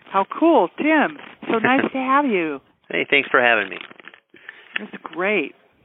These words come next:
Speaker 1: And we definitely have to be prepared. I mean, there's <laughs> so many things here now, right?
Speaker 2: Yeah, there is. Uh, yeah, uh, you're, as I'm listening to your intro, I was just like, "Oh man,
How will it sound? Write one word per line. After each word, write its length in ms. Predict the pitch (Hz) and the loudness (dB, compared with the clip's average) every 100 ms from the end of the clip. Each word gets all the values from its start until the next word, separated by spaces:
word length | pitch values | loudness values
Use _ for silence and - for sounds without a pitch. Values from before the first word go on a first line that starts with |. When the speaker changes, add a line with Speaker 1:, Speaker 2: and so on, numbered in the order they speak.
| - | -18
Speaker 1:
And 180 | - 185 | -10 -8
we 100 | 196 - 254 | -8 -4 2
definitely 500 | 311 359 294 226 202 | 2 2 0 0 2
have 200 | 196 - | 0 -2
to 100 | 175 | -2
be 200 | 175 165 | -2 -2
prepared. 640 | - 165 - 165 147 131 127 - - - - | -4 -8 -4 -2 -2 -4 -8 -16 -20 -20 -16
I 60 | 185 | -8
mean, 180 | 180 170 | -4 -4
there's 180 | 165 - - - - - 262 - - - _ - | -6 -8 -8 -6 -6 -4 -4 -6 -14 -18 _ -8
<laughs> 120 | 226 247 - 302 269 - - | -6 -6 -6 -8 -8 -10 0
so 160 | 233 240 | 2 4
many 320 | 170 262 262 | 2 2 2
things 280 | 254 285 320 - | 2 0 -2 -2
here 280 | 220 165 | 0 0
now, 320 | 156 143 135 143 | -2 -4 -6 -4
right? 380 | 151 202 262 - _ _ - | -2 -2 -2 -8 _ _ -4
Speaker 2:
Yeah, 200 | 135 151 127 | 2 2 4
there 440 | 107 101 135 92 | 2 2 2 0
is. 80 | 85 | -4
Uh, 380 | - 107 98 98 - | -6 -4 -2 -2 -2
yeah, 280 | 107 113 120 | 2 4 4
uh, 120 | 131 120 | 2 -2
you're, 240 | 117 117 113 - | 0 0 0 -2
as 160 | - 110 | -4 0
I'm 140 | 127 110 | 0 0
listening 300 | 110 - 110 | -2 -2 -2
to 60 | - | 0
your 140 | 107 101 | 0 2
intro, 460 | 123 135 113 98 | 0 2 2 2
I 100 | 98 | 0
was 80 | 98 | -2
just 140 | 104 - | -8 -6
like, 140 | 107 - | -6 -6
"Oh 80 | 98 92 - | -10 -12 -14
man, 280 | 95 92 | -12 -12